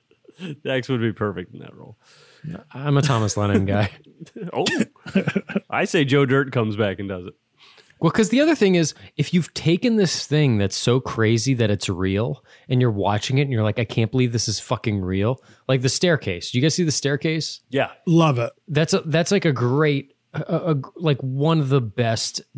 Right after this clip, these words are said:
Speaker 2: true crimey documentary
Speaker 1: Mm-hmm.
Speaker 2: things where you're watching it and
Speaker 1: And
Speaker 2: you're
Speaker 1: he's
Speaker 2: like,
Speaker 1: such a
Speaker 2: "I'm"
Speaker 1: great, uh, such a, like, weird character.
Speaker 2: M-, Michael Peterson or whatever his
Speaker 1: Uh-huh.
Speaker 2: name is.
Speaker 1: I don't
Speaker 2: That
Speaker 1: know.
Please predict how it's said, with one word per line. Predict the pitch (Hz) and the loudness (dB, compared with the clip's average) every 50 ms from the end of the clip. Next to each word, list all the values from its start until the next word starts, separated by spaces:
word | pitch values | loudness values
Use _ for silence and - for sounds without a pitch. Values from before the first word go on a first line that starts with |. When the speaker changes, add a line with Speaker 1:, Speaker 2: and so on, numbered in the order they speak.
| - - | -14 -10
Speaker 2:
true | - - - - 123 120 117 | -8 -6 0 2 4 4 4
crimey | - - - 120 107 104 107 104 104 107 107 95 | 2 2 0 2 2 2 2 2 2 2 2 2
documentary | - 101 98 95 - 113 104 101 98 101 98 98 | 0 0 0 0 0 0 0 0 0 2 2 0
Speaker 1:
Mm-hmm. | 98 - | 0 0
Speaker 2:
things | 110 101 98 95 104 | 0 0 0 0 -2
where | 104 | 0
you're | 98 98 101 | 0 2 2
watching | 98 95 98 95 95 - 98 98 95 | 2 2 0 0 0 -2 -2 -2 -2
it | 95 | -2
and | 101 143 | -2 0
Speaker 1:
And | 147 | 2
Speaker 2:
you're | 165 208 | 2 2
Speaker 1:
he's | 190 - 120 | 2 2 2
Speaker 2:
like, | 113 110 | 2 2
Speaker 1:
such | 113 | 2
a | |
Speaker 2:
"I'm" | 110 113 | 0 0
Speaker 1:
great, | 131 135 127 104 - - - 127 | 0 -2 -2 -2 -6 -12 -10 -8
uh, | 127 120 - - 107 101 - 123 | -6 -8 -8 -10 -16 -14 -12 -12
such | 113 - 110 95 | -10 -8 -8 -6
a, | 107 98 90 85 _ - - 87 - - | -6 -6 -6 -8 _ -14 -14 -14 -12 -8
like, | 110 98 90 - - - | -8 -8 -8 -8 -12 -14
weird | 107 104 113 127 127 120 107 95 | -8 -2 0 2 2 2 0 -2
character. | - 117 113 107 101 92 - - - - | -2 -2 -2 0 -2 -4 -8 -10 -6 -4
Speaker 2:
M-, | 131 139 135 - | -2 -2 0 0
Michael | 127 120 123 123 131 113 | 2 2 2 2 2 0
Peterson | 101 - - 120 123 131 127 - 147 139 135 131 | 0 0 0 2 2 2 2 2 0 0 2 2
or | 131 | 2
whatever | 131 131 131 127 123 135 | 4 4 2 2 2 2
his | 131 117 | 2 2
Speaker 1:
Uh-huh. | 131 139 | 2 2
Speaker 2:
name | 143 143 | 2 2
is. | 143 143 135 123 - - - - - - 104 | 0 0 -2 -4 -6 -18 -20 -20 -20 -16 -10
Speaker 1:
I | 127 214 320 | -6 -2 0
don't | 427 453 - | 2 2 2
Speaker 2:
That | - - | 2 0
Speaker 1:
know. | - 95 226 277 - | 0 -4 -6 -4 -4